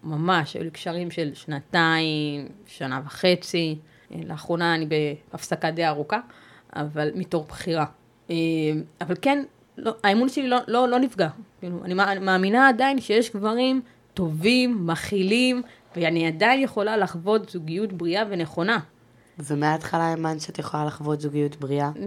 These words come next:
Speaker 1: ביום שאני עזבתי אותו, אני ידעתי את זה.
Speaker 2: כן?
Speaker 1: כן, לחלוטין. אני יודעת שלא כל אחד זה הוא,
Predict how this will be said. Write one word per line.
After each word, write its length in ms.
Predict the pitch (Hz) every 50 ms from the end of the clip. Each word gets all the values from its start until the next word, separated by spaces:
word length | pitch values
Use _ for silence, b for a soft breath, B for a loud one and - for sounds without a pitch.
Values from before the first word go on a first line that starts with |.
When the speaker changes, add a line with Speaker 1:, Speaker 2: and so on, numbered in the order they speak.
| 202 202
Speaker 1:
ביום 300 | 190 190 208 240 254 269
שאני 360 | 233 - 262 220 214 214 208 202
עזבתי 380 | 196 190 240 247 247 - 240
אותו, 200 | 226 226 277 311
אני 120 | 269 208 190
ידעתי 340 | 185 180 185 185 - 160
את 80 | 147 135
זה. 60 | 180 - -
Speaker 2:
כן? 280 | - - 156 160 180 214 233 - - -
Speaker 1:
כן, 200 | - 202 180 156 143 - _ _ _ - - -
לחלוטין. 520 | 190 170 - 180 175 175 170 - 180 151 - - _ _ _ _ _ _ _ -
אני 140 | 190 190 196
יודעת 260 | 196 202 294 320 311
שלא 240 | - 226 220 262 285 -
כל 200 | - 277 254 226
אחד 200 | 220 - 311 320 233
זה 140 | 175 170
הוא, 100 | 160 151